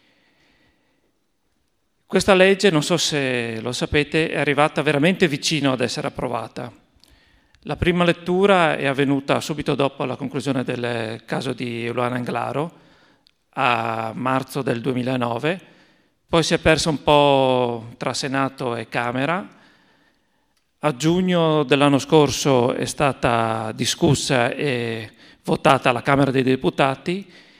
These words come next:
per poi essere trasmessa in, eh, seconda lettura al Senato.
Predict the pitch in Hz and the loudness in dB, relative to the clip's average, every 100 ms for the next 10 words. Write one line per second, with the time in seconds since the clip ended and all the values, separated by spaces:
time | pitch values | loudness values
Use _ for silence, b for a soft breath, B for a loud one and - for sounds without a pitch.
0 | b b b - 160 - 170 170 185 - | b b b -2 -2 4 4 6 4 -4
1 | - - 151 175 160 175 143 147 156 - | -10 -6 -2 0 0 0 0 0 0 0
2 | 160 139 135 127 127 123 117 - 160 170 | 0 2 0 -2 -2 -2 -4 -6 -2 2
3 | 175 160 170 160 147 160 127 123 - 139 | 0 0 0 2 2 -2 -4 -8 -10 -14